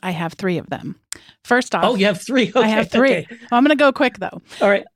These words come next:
Speaker 1: First,
Speaker 2: No.
Speaker 1: I, I, if it's not obvious to everyone listening as I gush over getting the chance to talk <laughs> with Mike Caulfield again,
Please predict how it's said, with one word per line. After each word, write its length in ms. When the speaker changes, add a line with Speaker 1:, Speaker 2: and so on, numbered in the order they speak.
Speaker 1:
First, 240
Speaker 2:
No. 40
Speaker 1:
I, 400
I, 120
if 200
it's 140
not 180
obvious 400
to 120
everyone 380
listening 400
as 120
I 140
gush 400
over 320
getting 340
the 80
chance 340
to 80
talk 340
<laughs> 40
with 220
Mike 220
Caulfield 520
again, 320